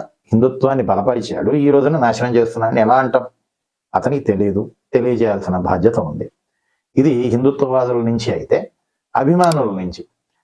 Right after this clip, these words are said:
ఈ అభిమానుల్లో కూడా రెండు రకాలు ఉన్నారు, హిందుత్వవాదులు ఉన్నారు, సెక్యులర్లు ఉన్నారు. సెక్యులర్లు అంటారా, ఇక వాళ్ళకేం తెలియదు, "మా అభిమాన హీరో ఏం చేస్తే అదే కరెక్ట్."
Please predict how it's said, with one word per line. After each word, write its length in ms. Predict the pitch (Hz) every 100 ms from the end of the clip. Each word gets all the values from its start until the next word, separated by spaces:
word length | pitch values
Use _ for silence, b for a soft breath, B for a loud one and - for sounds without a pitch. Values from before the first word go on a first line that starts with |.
| _ _ _ -
ఈ 100 | 156
అభిమానుల్లో 600 | 135 135 170 170 160 156
కూడా 320 | 139 160 - - 104
రెండు 160 | 127 143
రకాలు 340 | 135 117 98
ఉన్నారు, 280 | 82 78 - _ _ _ _ _ _ _ _ _
హిందుత్వవాదులు 760 | 110 110 131 147 143 139 131 135
ఉన్నారు, 320 | 120 123 190
సెక్యులర్లు 500 | 180 156 139 135 127
ఉన్నారు. 300 | 110 80 - - _ _ _ _ _ _ _ _ _ -
సెక్యులర్లు 500 | 170 170 196 190 160
అంటారా, 400 | 151 143 160 123
ఇక 120 | 117
వాళ్ళకేం 400 | 120 120 123 135
తెలియదు, 240 | 120 104
"మా 100 | 104
అభిమాన 480 | 123 120 127 135 131
హీరో 360 | 120 120 123 123
ఏం 220 | 120 120
చేస్తే 280 | 123 - 131
అదే 180 | 113
కరెక్ట్." 460 | 123 117 117 120 123